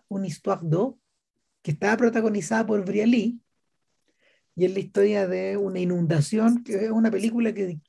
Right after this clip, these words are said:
que codirigió Tru-, Truffaut con Godard, eh, un corto, y que l-, filmaron un poco, después lo filmaron un poco más y lo lograron armar al final, años después,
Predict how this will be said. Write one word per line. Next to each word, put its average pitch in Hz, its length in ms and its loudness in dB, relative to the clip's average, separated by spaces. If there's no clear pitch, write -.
que 190 240 -4
codirigió 180 680 0
Tru-, 208 320 -10
Truffaut 170 360 0
con 202 320 -4
Godard, 190 320 -2
eh, 165 320 -4
un 170 160 -2
corto, 156 360 0
y 147 840 2
que 160 120 -8
l-, 156 360 -6
filmaron 196 440 2
un 175 140 -6
poco, 233 420 4
después 180 280 -4
lo 190 200 -2
filmaron 196 340 2
un - 80 -8
poco 214 260 0
más 214 280 2
y 214 40 6
lo 190 100 0
lograron 190 340 -2
armar 185 280 -2
al 160 80 -4
final, 185 380 -6
años 185 320 4
después, 196 440 0